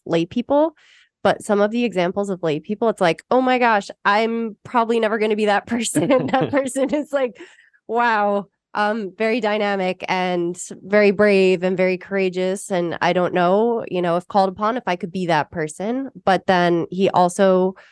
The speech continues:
Speaker 1: quotes a couple of times in there, um, the idea that when we're given these heroic, um, saints or blesseds, venerables, servants of God, like, when we're given these heroic people, it's not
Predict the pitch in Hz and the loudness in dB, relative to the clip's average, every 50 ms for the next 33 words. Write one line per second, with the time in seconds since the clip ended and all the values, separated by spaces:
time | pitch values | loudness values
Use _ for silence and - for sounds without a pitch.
0 | _ _ _ _ - - 196 196 196 - 202 - 208 190 175 185 185 180 175 190 | _ _ _ _ -2 0 0 0 0 -4 -6 -4 -4 -2 0 0 0 0 0 0
1 | 180 156 160 190 180 214 220 233 240 247 254 254 247 240 - _ _ - 180 175 | -2 -2 -2 -2 -2 -2 -2 0 0 0 0 0 -2 -4 -6 _ _ -4 -4 -2
2 | 170 170 165 165 170 170 180 - - - 196 185 185 180 - 180 190 208 196 190 | -2 -4 -4 -6 -8 -10 -12 -6 0 2 2 4 2 2 2 2 2 4 4 4
3 | 175 170 147 - - _ _ _ _ _ _ _ - 185 190 190 202 226 254 277 | 4 4 2 0 -4 _ _ _ _ _ _ _ -4 0 2 2 2 2 2 0
4 | 226 185 190 180 190 202 233 220 190 196 185 180 - - - - - 202 185 185 | 0 0 -2 0 0 0 -2 -2 -2 -4 -4 -4 -6 -10 -16 -8 -2 0 2 4
5 | 170 175 175 175 185 185 - - - _ _ _ _ _ _ 180 175 165 165 160 | 4 6 6 4 4 2 -2 -8 -20 _ _ _ _ _ _ -6 -6 -4 -4 -4
6 | - 85 - - 180 180 190 202 - - - - 190 185 180 180 185 - 190 180 | -6 -8 -8 -10 -12 -12 -14 -14 -16 -12 -4 0 2 4 4 2 2 0 0 -2
7 | 180 165 165 170 180 - 180 170 165 165 160 - 165 160 160 160 160 156 156 - | 0 2 0 0 0 0 -2 -2 -2 -4 -4 -4 -2 -2 -2 -2 -2 -4 -6 -10
8 | _ - 175 165 160 160 160 160 - - - - - 185 165 175 165 - 156 170 | _ -4 -2 0 0 0 -2 -4 -6 -10 -10 -4 -2 0 2 2 0 -2 -2 0
9 | 156 139 143 151 - 143 151 - 185 185 190 196 196 208 180 196 180 190 202 208 | 2 2 2 2 0 -2 -2 0 0 2 4 2 2 2 2 0 0 0 0 0
10 | 202 208 196 - 185 175 185 175 175 165 165 170 - - - 190 170 - 196 208 | 0 -2 -2 -4 -8 -6 -2 0 2 2 2 0 -2 -6 -8 -8 -4 0 2 2
11 | 220 240 - - - - - _ _ - 202 196 - - 185 190 190 196 208 226 | 2 2 -2 -8 -20 -20 -20 _ _ -4 -4 -4 -4 -4 -2 0 2 4 4 2
12 | - - | 2 -2